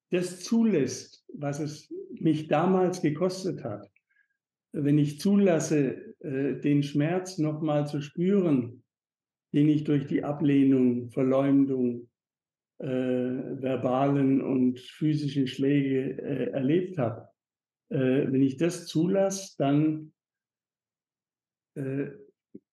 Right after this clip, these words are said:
komme ich schwer durcheinander und dann verliere ich die, äh, sicher geglaubte Stabilität,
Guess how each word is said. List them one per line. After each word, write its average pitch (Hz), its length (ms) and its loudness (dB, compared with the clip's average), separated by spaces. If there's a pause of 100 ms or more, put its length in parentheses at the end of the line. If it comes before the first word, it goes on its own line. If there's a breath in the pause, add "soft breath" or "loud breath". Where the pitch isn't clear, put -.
(540)
komme 156 280 2
ich 147 200 0
schwer 180 340 2
durcheinander 117 840 -2
und 123 180 -6
dann 131 420 -2 (540 soft breath)
verliere 160 580 2
ich 175 220 0
die, 147 560 0 (160)
äh, 147 440 -2
sicher 156 340 0
geglaubte 147 640 -2
Stabilität, 127 960 -2